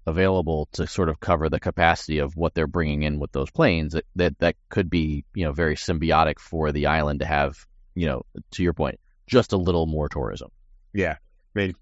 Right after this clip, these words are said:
Speaker 2: that tour was great, and we should talk about that here next, but the, it is worth noting that the puffins are very seasonal. We caught basically the last week or two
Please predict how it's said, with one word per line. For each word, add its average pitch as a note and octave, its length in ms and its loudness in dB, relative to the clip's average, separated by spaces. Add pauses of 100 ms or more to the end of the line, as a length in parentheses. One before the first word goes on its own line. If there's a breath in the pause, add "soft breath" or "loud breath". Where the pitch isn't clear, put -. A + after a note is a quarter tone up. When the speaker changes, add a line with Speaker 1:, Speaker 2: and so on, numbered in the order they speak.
(500)
Speaker 2:
that C3 240 6
tour D#3 260 6
was A#2+ 220 6
great, A2+ 320 4
and G2+ 80 -2
we G2+ 100 2
should G2+ 160 -6
talk F#2+ 200 2
about F2+ 180 -2
that E2 140 -4
here E2+ 300 -4
next, F#2+ 400 0
but E2+ 180 0
the, F2+ 340 2 (280)
it C3 100 4
is B2 100 4
worth A#2+ 180 4
noting G#2 300 4
that F#2+ 220 2
the F2+ 120 2 (100)
puffins G2 300 2
are F#2+ 80 2
very F2+ 220 4
seasonal. F2 400 0
We F2+ 100 0
caught F#2 320 2
basically E2+ 460 0
the D#2+ 100 0
last E2 280 2
week E2 180 0
or E2 80 0
two D#2 380 -2